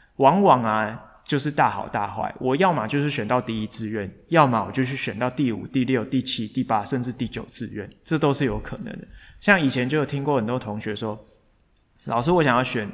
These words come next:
化学实验。”好，你选，结果他最后跑去体适能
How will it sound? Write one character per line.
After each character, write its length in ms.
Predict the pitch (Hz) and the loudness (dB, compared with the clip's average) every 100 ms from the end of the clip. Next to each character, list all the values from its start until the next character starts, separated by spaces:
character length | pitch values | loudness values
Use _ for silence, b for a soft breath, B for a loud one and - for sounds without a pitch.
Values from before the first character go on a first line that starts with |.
| - | -2
化 160 | 151 113 | 2 2
学 160 | 113 | 0
实 220 | - 107 | -6 -6
验。” 180 | 101 95 | -8 -8
好， 220 | - 110 - | -8 -8 -6
你 80 | 117 | -6
选， 280 | - - - B B B B | -4 -6 -10 B B B B
结 120 | 151 | 0
果 140 | 156 143 | 4 4
他 140 | 143 | 4
最 160 | 147 147 | 2 2
后 80 | 143 | 2
跑 160 | 120 | -2
去 120 | 131 | -4
体 160 | 127 104 | -4 -6
适 220 | - 120 | -6 -6
能 180 | 98 - | -8 -12